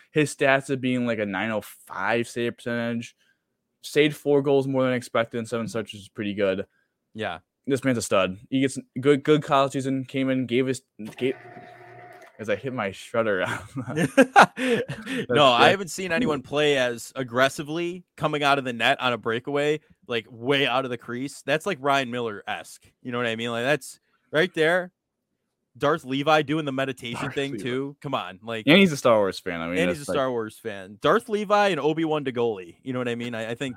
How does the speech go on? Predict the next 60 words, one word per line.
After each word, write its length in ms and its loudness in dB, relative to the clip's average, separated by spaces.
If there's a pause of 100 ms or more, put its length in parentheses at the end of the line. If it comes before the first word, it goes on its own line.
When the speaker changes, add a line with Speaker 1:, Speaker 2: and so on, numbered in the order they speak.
(120)
Speaker 2:
I 60 -10
think 180 -8
those 160 -6
are 60 -8
two 200 -6
working 420 -6
names 340 -10
we 80 -10
could, 180 -12
we 120 -12
could 140 -12
toss 300 -8
in 100 -18
there. 220 -14 (360)
Speaker 1:
I 60 -2
don't 60 6
Speaker 2:
And 80 4
Speaker 1:
know 60 2
Speaker 2:
then 120 6
he 60 0
drew 280 4
Speaker 1:
Obi-Wan 80 8
Speaker 2:
his 120 4
own 180 4
Speaker 1:
DeGoli. 100 0
Speaker 2:
Sabres 340 0
helmet 320 2
for 100 -4
the 100 0
Black 260 4
and 60 -2
Reds. 120 -2
He 80 -8
drew 240 0
his 120 0
own 180 2
logo 320 2
on 200 -4
there. 220 -12 (220)
What 140 4
a 40 4
Chad! 540 0
Like, 160 -2
seriously. 600 -4 (280)
Like, 140 -8
come 140 -4
on. 260 -2
Like, 200 -6
Speaker 1:
Man 180 0
of 80 -2
the 80 -2
Speaker 2:
he, 60 -2
Speaker 1:
people. 280 -8 (300)
Speaker 2:
A, 300 0 (240)
A, 260 -6 (180)
A, 240 -12 (140)
all 240 -8
the 60 -18
way. 180 -16 (1600)
So 320 -2